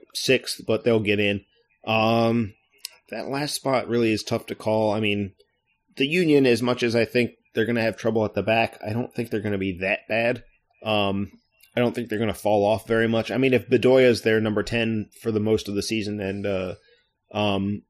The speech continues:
Onyewu is starting for them for most of the season, then they probably will miss the playoffs. But, um, you know, Philly or the Revs,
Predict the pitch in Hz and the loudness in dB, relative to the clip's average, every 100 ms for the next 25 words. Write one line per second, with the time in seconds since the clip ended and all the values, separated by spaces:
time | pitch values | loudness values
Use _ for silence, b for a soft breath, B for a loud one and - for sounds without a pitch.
0 | _ 113 113 117 107 107 95 - 117 113 | _ 0 4 4 4 4 0 2 2 4
1 | 110 95 - 113 110 104 101 104 104 - | 0 -4 -6 -2 0 0 -2 -2 -2 -4
2 | - 107 110 107 104 104 101 101 95 104 | -6 -6 -4 -4 -2 -2 0 -2 -2 -2
3 | 104 117 117 107 113 123 120 117 - 107 | 2 2 0 -4 -2 2 2 0 -2 -2
4 | - _ _ _ _ _ - 110 110 107 | -2 _ _ _ _ _ -2 0 2 2
5 | 104 101 _ _ _ - _ _ _ - | 0 -6 _ _ _ -20 _ _ _ -20
6 | 127 _ - 175 160 147 139 139 147 143 | -20 _ -2 2 2 2 6 8 8 6
7 | 127 117 120 120 110 113 120 113 - - | 4 4 4 2 2 4 2 0 -6 -6